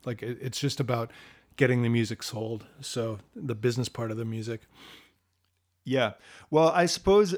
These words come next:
Speaker 2: I mean, you, you, you know about that because you were, y-, your band, you were on a major label band for a number of years, right?
Speaker 1: I was, yeah. We got signed in two thousand one and we were pretty active. It was E M I Music Canada was who signed our band. And, um,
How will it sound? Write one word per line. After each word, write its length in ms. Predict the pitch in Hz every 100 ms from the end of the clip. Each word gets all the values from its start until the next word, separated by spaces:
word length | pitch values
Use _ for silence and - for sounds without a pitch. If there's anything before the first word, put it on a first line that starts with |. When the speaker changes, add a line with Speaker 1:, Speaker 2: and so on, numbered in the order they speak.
| 175
Speaker 2:
I 60 |
mean, 180 | 156 160
you, 360 | 160 180 185 -
you, 500 | 170 180 190 190 -
you 160 | 175 190
know 220 | 190 226
about 340 | 165 127 113
that 200 | 117 113
because 320 | 120 131 151 151
you 200 | 185 202
were, 400 | 190 180 170 -
y-, 140 | 170
your 220 | 190 165 180
band, 480 | 165 190 202 190
you 160 | 175 175
were 100 | 196
on 80 | 175
a 60 |
major 320 | 156 160 156 151
label 240 | 156 143
band 420 | 123 151 202 110
for 180 | - 113
a 60 | 107
number 300 | 104 104 98
of 80 |
years, 360 | 98 98 98 101
right? 280 | 113 147 185
Speaker 1:
I 160 | 156 170
was, 600 | 185 202 254 226 147 127
yeah. 240 | 156 180
We 140 | 170 165
got 180 | 196 196
signed 400 | - 160 170 165
in 160 | 143
two 180 | 131 151
thousand 440 | 147 151 143 147
one 360 | 127 123 127 131 123
and 260 | 123 123
we 140 | 123 123
were 460 | 123 120 120 110 - - - _ _
pretty 260 | 185 170 147
active. 480 | 135 131 147 131
It 40 | 131
was 180 | 123 143
E 80 |
M 100 | 143 135
I 140 | 127
Music 240 | 123 120
Canada 380 | - 120 120 120
was 240 | 120 117 -
who 80 |
signed 260 | 127 123 120
our 80 | 113
band. 380 | 113 110 113 -
And, 280 | 131 123 120 120
um, 360 | 117 117 110